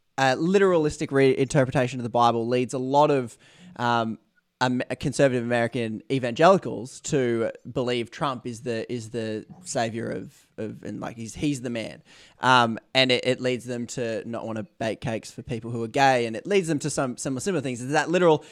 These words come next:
It's in there. And then you go to a lot of progressive scholars, some of whom we've, who we've had on the show, that go, "Well, when you put it in context, that meant this. This is a metaphor for this. This comes through.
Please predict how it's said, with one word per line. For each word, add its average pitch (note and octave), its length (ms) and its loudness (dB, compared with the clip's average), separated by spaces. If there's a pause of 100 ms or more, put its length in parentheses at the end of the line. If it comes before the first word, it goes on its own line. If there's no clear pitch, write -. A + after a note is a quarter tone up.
(120)
It's C#3+ 200 0
in D#3+ 140 4
there. A2+ 180 -2
And B2+ 100 -4
then G#3 140 2
you B3 100 0
go F3+ 240 2 (220)
to E3 180 6
a D3 60 8
lot D#3 200 6
of - 100 -4
progressive D#3 440 4
scholars, A#2 360 -4
some B2+ 200 -2
of A#2 300 -8
whom C3 200 -2
we've, A#2 200 -4
who B2+ 180 -8
we've A#2+ 160 0
had C3 140 0
on A2+ 100 -2
the A2 80 -4
show, A3 300 10
that A#2 180 0
go, A#2 240 0 (300)
"Well, B2 360 2
when E3+ 140 0
you F3 80 2
put A3+ 180 4
it C#3+ 60 2
in B2+ 120 -2
context, C#3+ 640 0
that G3+ 200 4
meant C3 200 -2
this. C3 240 0 (120)
This A#3+ 120 -6
is E3+ 60 -2
a D#3 40 0
metaphor C3+ 380 4
for B2+ 80 -8
this. C3 300 2 (160)
This G#3 160 2
comes D3 320 0
through. D3+ 240 4